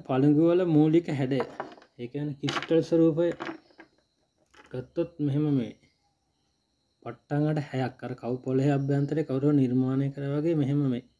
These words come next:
පට්ටම් හැඩය. පේනවා ඇති ඔබට. පොළොව අභ්‍යන්තරේ කවුරු නිර්මාණය කරා වගේ පට්ටම් හැඩය.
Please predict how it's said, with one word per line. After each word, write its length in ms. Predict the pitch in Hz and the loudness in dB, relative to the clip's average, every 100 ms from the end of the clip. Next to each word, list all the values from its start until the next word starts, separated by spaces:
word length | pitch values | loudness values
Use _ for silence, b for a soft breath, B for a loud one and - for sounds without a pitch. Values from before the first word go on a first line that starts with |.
| _ _ - | _ _ -12
පට්ටම් 400 | 127 _ 151 123 | -12 _ 0 0
හැඩය. 280 | 117 104 101 - _ _ _ - | -2 -8 -10 -14 _ _ _ -8
පේනවා 240 | 123 123 | -4 -4
ඇති 140 | 117 117 | -4 -4
ඔබට. 240 | 110 107 - _ _ _ _ _ _ _ _ _ _ _ _ _ 131 | -6 -8 -12 _ _ _ _ _ _ _ _ _ _ _ _ _ -4
පොළොව 160 | 131 | 0
අභ්‍යන්තරේ 480 | 139 139 143 143 151 | 2 4 4 4 2
කවුරු 200 | 139 147 | 4 4
නිර්මාණය 520 | 139 131 135 139 143 147 | 4 4 4 4 6 4
කරා 280 | 147 143 147 | 4 4 4
වගේ 280 | 151 175 | 4 0
පට්ටම් 500 | 185 151 139 - 151 127 | -2 -4 -4 -2 0 2
හැඩය. 220 | 120 | 2